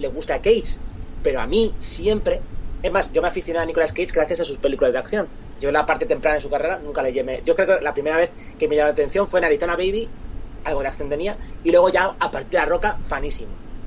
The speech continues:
Con Stanley Goodspeed, que gran personaje. Bien, pero lo que debo decir es que yo soy fan de Nicolas Cage, no tanto por lo, por las bromas, por los memes, o como se diga,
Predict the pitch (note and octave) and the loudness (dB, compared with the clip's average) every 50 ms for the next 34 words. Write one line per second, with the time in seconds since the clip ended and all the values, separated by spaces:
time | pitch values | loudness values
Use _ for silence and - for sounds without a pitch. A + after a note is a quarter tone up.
0 | - - - A3+ A#3 A3+ - - G#3+ - - G#3+ A3 A#3 A#3+ - - - B3 B3 | -8 -2 2 2 2 2 2 -4 -4 0 0 2 2 2 0 -4 -6 -6 -6 -6
1 | - - - - C#3 B2 - - - B2 G#2+ - B2 C3+ B2 B2+ B2+ A#2 G#2+ - | -6 -6 -6 -6 -6 -6 -8 -10 -10 -10 -8 -6 -6 -4 -2 -2 -2 -2 -4 -6
2 | - - - - - - - - - - G3+ G3+ - - - - - - - - | -6 -6 -8 -8 -6 -4 -4 -4 2 4 6 6 6 4 -2 -4 -4 -2 -2 -2
3 | - - - - - - - - - - - - - - - - A#3+ B3+ B3 B3 | -4 -4 -4 -4 -4 -4 -4 -4 -6 -6 -6 -8 -8 0 4 8 8 8 8 6
4 | - - - D#3 C#3+ D3+ D3+ F#3 G#3 G3 F#3+ - - F#3+ F#3 - - - - - | 4 0 -4 -4 -4 -2 -2 -2 0 -2 -4 -4 -6 -8 -10 -10 -12 -16 -16 -10
5 | - E3 E3+ - - G3+ F#3 - - - A3+ A3+ A#3+ B3+ A3 - G3 G3 G3 F3 | -6 -6 -6 -4 -4 -6 -6 -2 2 2 2 2 2 -2 -4 -4 -4 -4 -4 -4
6 | D3 D3+ D3 D#3+ C#3 C3 - - D#3+ D#3 E3 - - - - - - - - C#3 | -4 -4 -4 -4 -4 -4 -2 -2 -2 -2 -2 -6 -10 -14 -14 -14 -16 -14 -14 -12
7 | C#3 C#3+ C#3 C#3+ D3 D3+ F#3 G3 G#3 G#3 G#3 A3+ G3+ - E3 E3 D#3+ D#3 D3+ D3+ | -12 -10 -10 -6 -2 0 2 2 2 2 4 4 4 4 4 4 4 4 4 4
8 | D3 C#3 C#3 C3+ B2 G#2+ A2 A#2 A2+ A#2+ A#2 A#2 A#2+ G#2+ - D#3 F3 F3+ E3 E3 | 4 4 2 0 -2 -6 -8 -8 -6 -4 -2 -2 -2 0 2 4 4 4 4 2
9 | E3 D#3+ - - C#3 B2 A#2 A#2+ A#2+ A2+ A2+ A#2 B2 C3+ D3+ D#3 D3+ D3+ D#3+ D#3 | 0 0 -2 -2 -2 -2 0 -2 -2 -4 -4 -4 -2 0 0 2 2 0 0 -2
10 | - C3+ A#2 A#2+ A#2+ A2+ A2+ A2+ A#2+ D#3+ D#3+ D#3 D3 - - | -4 -6 -6 -6 -6 -4 -2 2 4 4 6 6 4 2 0